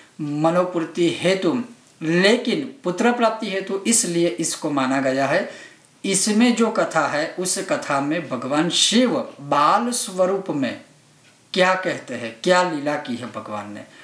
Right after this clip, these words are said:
वो आज मैं स्तोत्र के माध्यम से आपको श्रवण कराऊंगा,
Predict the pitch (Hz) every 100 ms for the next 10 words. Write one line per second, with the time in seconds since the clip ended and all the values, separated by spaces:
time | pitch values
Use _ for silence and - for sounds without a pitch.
0 | - _ 123 165 147 - 156 165 160 160
1 | 180 - - 160 143 - 151 151 160 165
2 | 135 117 110 147 156 202 233 - - -
3 | - 135 135 120 151 180 196 202 202 220